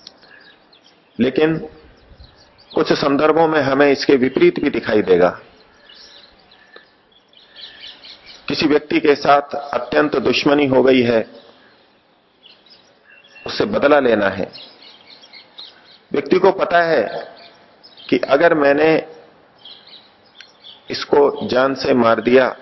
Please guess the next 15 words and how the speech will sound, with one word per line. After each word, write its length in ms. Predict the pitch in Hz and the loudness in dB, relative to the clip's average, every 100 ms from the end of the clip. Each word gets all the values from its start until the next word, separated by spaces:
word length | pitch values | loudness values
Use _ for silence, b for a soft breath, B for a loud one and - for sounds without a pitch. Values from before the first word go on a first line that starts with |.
| - - - - | -20 -20 -12 -10
इसकी 240 | - 135 | -4 -4
हत्या 320 | 123 117 139 | -4 -2 0
कर 200 | 135 120 | 0 0
दी, 120 | 117 135 | -2 -2
तो 100 | 131 | 0
मेरे 180 | 123 120 | 0 0
को 100 | 123 | -2
जेल 300 | 110 127 123 | 2 2 2
होगी, 320 | 117 123 143 95 | 2 2 2 0
जीवन 300 | 123 143 165 | 0 2 2
भर 180 | 147 156 | 0 0
मैं 180 | 156 151 - | 2 0 0
जेल 160 | 127 | 0
में 140 | 127 127 - - _ _ _ _ _ _ | 2 0 -2 -10 _ _ _ _ _ _
रहूंगा, 440 | - 107 107 92 | -6 -2 0 0